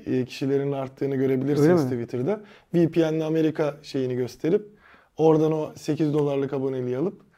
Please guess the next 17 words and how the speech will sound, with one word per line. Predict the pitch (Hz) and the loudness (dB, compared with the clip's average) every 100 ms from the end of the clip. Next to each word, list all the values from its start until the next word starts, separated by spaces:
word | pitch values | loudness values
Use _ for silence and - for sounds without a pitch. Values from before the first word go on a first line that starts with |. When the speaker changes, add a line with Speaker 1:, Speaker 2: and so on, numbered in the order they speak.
| - - - | -20 -20 -8
Speaker 1:
şeye | - 127 | -2 0
devam | 165 147 156 | 0 0 2
Speaker 2:
Sekiz | 160 | 2
Speaker 1:
edebiliyor. | 147 156 202 | 6 6 6
Speaker 2:
dolar | 185 | 4
aylık. | 160 135 - - _ | 4 2 -2 -20 _
Speaker 1:
Hı | 143 | -8
hı. | 123 147 - - 156 | -6 -8 -10 -4 2
Speaker 2:
Yıllık | 151 165 160 | 4 4 2
seksen | 151 - 147 135 | 0 0 0 0
dolar | 139 147 | 0 2
para | 147 | 4
ödüyorlar | 143 127 127 147 | 4 4 4 2
ve | 156 | 2
mavi | 139 135 127 | 2 0 -2
tik | - | -6
için | - - 160 | -20 -10 -8